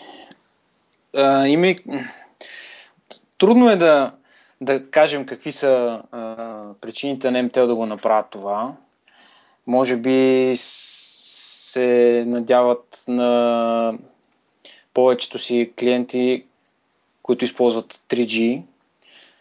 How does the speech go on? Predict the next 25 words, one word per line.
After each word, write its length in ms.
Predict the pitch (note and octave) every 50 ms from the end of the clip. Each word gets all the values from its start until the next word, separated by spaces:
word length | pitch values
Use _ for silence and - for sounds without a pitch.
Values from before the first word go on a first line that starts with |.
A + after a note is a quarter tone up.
| _ _ _
въпреки 380 | B2+ C3 A2+ B2 A#2+ - B2 A#2
че 140 | - B2+
в 100 | A#2 -
момента, 760 | B2 A#2+ A#2+ A#2+ A#2 - B2+ A#2+ A#2+ A#2+ A#2+ A#2+ A#2+ A#2+ A#2+ A#2+ - _ - - - - - - - - -
както 220 | - A2+ - A#2
сте 180 | A2+ - B2 A#2
сме 140 | - B2+ A#2
си 100 | - A#2+
говорили 380 | A2 A#2 A#2+ A#2 A2+ G#2+ A2
вече, 600 | G#2+ A2+ A#2 A#2 - - A#2+ A#2+ A#2+ A#2+ A#2+ A#2 - _ _ _ - _ _ _ _ _ _ _ _
света 320 | - - B2+ B2 - C3+
отива 340 | B2 B2 - B2+ B2 B2 A#2+
към 200 | - B2 A2+ A2
четири 360 | - - B2 B2 - A#2 G#2
G. 560 | G#2 G#2+ A2+ A#2 A#2+ B2 B2 A#2+ A#2+ A#2 A#2+
Три 160 | - B2 A#2
G-то 340 | A2 A#2+ A#2+ A#2+ - B2 B2
е 500 | A#2+ A#2+ A#2+ A#2+ A#2+ A#2+ A#2+ A#2+ A#2+ A2+ A#2
такава 280 | - - - A2+ A2+ A2+
технология, 400 | - - - A#2 A2 A2 G#2+ G#2
която 360 | - A2 G#2+ - - A2+ A2
е, 400 | A2 A2 A2 G#2+ G#2+ G#2+ A2 A#2 - _ _ - - - - - - - - - _ _ _ _ _ _ _ _ _ _ _ -
нали, 320 | A#2 A2 A2 A2 A2 A2
вече 560 | G#2 A2+ A2 G#2+ - - A2+ A2 G#2+ G#2+ G#2+ G#2+
в-, 340 | G#2 - - - - _